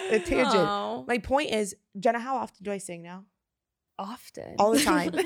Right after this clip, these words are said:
Speaker 3: <laughs>
Speaker 1: I'm so much goofier. And I've always been
Speaker 3: Uh-huh.
Speaker 1: goofy around Jenna, but I'm not goofy to almost anyone else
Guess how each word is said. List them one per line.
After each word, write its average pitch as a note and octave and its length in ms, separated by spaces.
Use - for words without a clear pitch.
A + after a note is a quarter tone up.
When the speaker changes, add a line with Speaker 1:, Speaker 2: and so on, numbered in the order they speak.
Speaker 3:
<laughs> - 260
Speaker 1:
I'm A3 240
so - 420
much C4+ 260
goofier. F#3+ 760
And G#3+ 180
I've A#3 180
always A3 280
been A3 180
Speaker 3:
Uh-huh. G#3 40
Speaker 1:
goofy G3+ 280
around F#3+ 300
Jenna, E3+ 360
but G#3 120
I'm F#3 160
not F3+ 340
goofy E3+ 640
to - 140
almost F3+ 360
anyone F3 300
else D#3 520